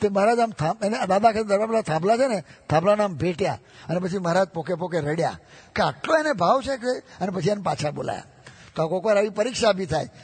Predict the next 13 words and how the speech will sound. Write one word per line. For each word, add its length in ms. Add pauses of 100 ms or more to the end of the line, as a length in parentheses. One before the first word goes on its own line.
(140)
કશું 260
લેવું 260
નથી 220
એને. 300 (920)
મહારાજને 520
કાંઈ 320
પડી 240
નથી. 200
મહારાજ 440
તો 140
બે 200
મહિના 400
સુધી 460